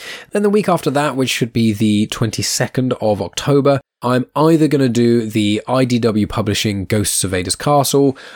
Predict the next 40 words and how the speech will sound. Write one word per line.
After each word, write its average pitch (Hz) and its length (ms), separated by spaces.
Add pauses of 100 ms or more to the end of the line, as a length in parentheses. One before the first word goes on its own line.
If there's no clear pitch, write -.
(140)
or 131 380
I 117 140
may 107 340
not. 101 500
I 104 40
may 98 160
just 92 180
continue 95 400
on 92 140
with 90 120
some 92 160
of 85 60
these 87 220
comics 120 400
and 135 100
things. 135 240
I - 120
haven't 101 280
fully 113 400
decided, 143 560 (320)
um, 110 220
because 113 260
obviously 110 220
I 110 60
wanna 110 160
release 101 220
something 98 220
for 98 80
Halloween, 104 600
but 101 180 (380)
I, 110 320
I 117 80
have 139 240
ordered 117 320
the 107 100
Tales 113 380
from 107 160
a 98 80
Rancor 107 460
Pit, - 360